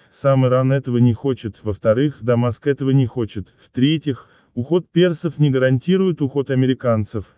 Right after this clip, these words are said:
в-четвертых, сокращение иностранного присутствия, скорее всего, приведет к переходу гражданской войны из замороженного состояния в активное. Помимо этого, на часть оппозиционных группировок у С Ш А вообще нет влияния,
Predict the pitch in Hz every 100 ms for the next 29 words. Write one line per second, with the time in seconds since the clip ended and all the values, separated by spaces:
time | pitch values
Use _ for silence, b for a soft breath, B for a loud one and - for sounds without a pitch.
0 | _ - - 113 110 123 117 110 - 107
1 | 107 101 - 123 113 107 110 101 117 117
2 | 120 117 120 127 - 113 - - 95 90
3 | b b b - - 120 120 120 - 123
4 | 113 160 185 - b b b 131 139 139
5 | 185 - 170 156 139 190 190 147 135 120
6 | 127 123 - 131 120 123 139 175 139 123
7 | 120 120 131 123 123 107 107 - 110 110
8 | 113 113 101 104 _ 110 95 92 90 87
9 | - _ - 113 123 156 156 147 131 117
10 | 113 110 160 151 - 131 139 131 - 147
11 | 147 120 117 104 117 131 143 135 120 -
12 | 110 131 135 170 156 - - 139 135 131
13 | 127 139 131 120 107 101 92